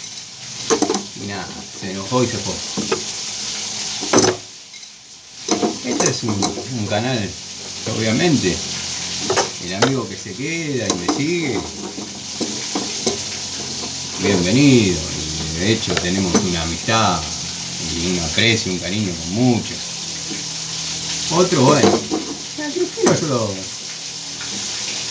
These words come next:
lo llegué a apreciar por sus comentarios, pero no por sus comentarios, porque tengo amigos que, que critican y critican bien, ¿eh?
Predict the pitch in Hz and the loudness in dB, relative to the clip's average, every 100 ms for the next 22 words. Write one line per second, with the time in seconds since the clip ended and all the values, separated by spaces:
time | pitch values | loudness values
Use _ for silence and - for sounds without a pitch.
0 | - 190 - 247 262 220 214 202 254 240 | 2 6 8 8 8 8 6 6 8 8
1 | 160 123 123 113 120 127 139 175 240 208 | 8 6 4 2 2 6 6 6 4 2
2 | 190 254 349 185 139 117 117 104 107 - | 4 4 6 6 4 4 4 4 4 4
3 | 196 202 285 247 240 277 202 120 107 117 | 2 4 6 8 8 6 6 4 4 4
4 | 107 117 214 359 190 127 107 117 190 160 | 4 4 6 8 8 6 4 0 2 2
5 | 107 123 92 120 139 | 4 4 6 6 4